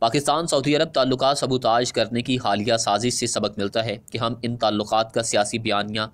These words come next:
ऐसे तरतीब दें जो दोनों मुल्कों के अवाम की अमंगों और देरपा दिफाई ताउन से मेल खाता हो। सऊदी अरब और पाकिस्तान के दरमियान बढ़ता हुआ सियासी ताउन बाहमी तौर पर मरबूत इलाकाई पॉलिसीज और हिकमत अमली तश्कील देने का तकाजा करता है।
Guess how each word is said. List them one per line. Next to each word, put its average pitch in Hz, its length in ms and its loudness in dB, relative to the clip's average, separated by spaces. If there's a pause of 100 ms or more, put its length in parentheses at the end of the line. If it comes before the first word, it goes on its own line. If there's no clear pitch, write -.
ऐसे 120 300 4
तरतीब 127 380 0
दें 131 180 0
जो 123 160 0
दोनों 117 260 2
मुल्कों 107 280 0
के - 200 -6
अवाम 107 300 0
की 113 200 -10
अमंगों 113 380 -2
और 107 160 2
देरपा 110 360 0
दिफाई 107 320 0
ताउन 104 320 -2
से 107 140 -4
मेल 98 180 -2
खाता - 280 -2
हो। - 140 -16 (100)
सऊदी 160 300 2
अरब 196 180 4
और 196 100 4
पाकिस्तान 151 520 0
के 160 100 0
दरमियान 131 400 2
बढ़ता 123 300 0
हुआ 123 240 2
सियासी 123 400 0
ताउन 113 360 2
बाहमी 110 300 0
तौर 110 180 0
पर 123 160 0
मरबूत 113 500 -2
इलाकाई 107 480 0
पॉलिसीज 113 600 0
और 110 160 4
हिकमत 107 400 -6
अमली 110 240 -2
तश्कील 110 380 -4
देने 107 220 -2
का 113 120 0
तकाजा 104 400 0
करता 113 260 0
है। 104 160 -6